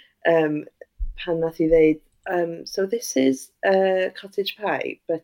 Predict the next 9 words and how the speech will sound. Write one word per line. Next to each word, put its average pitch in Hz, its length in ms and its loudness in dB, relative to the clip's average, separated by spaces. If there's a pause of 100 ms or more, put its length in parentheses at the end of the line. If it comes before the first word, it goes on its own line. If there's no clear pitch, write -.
(140)
um, 156 420 -4 (560)
there's 165 180 4
a 165 80 8
melted 175 540 2
marshmallow 170 840 4
on 160 160 2
the 160 120 4
top." 156 440 -2 (800)
Yym, 170 540 4